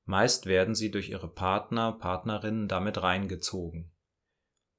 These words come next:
Dieser Typus kennt wenig bis keine Möglichkeit, sich während eines Kontaktes oder in einer Beziehung zu distanzieren,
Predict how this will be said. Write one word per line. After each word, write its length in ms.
Dieser 360
Typus 600
kennt 300
wenig 460
bis 260
keine 320
Möglichkeit, 840
sich 320
während 420
eines 380
Kontaktes 800
oder 280
in 220
einer 300
Beziehung 520
zu 160
distanzieren, 1080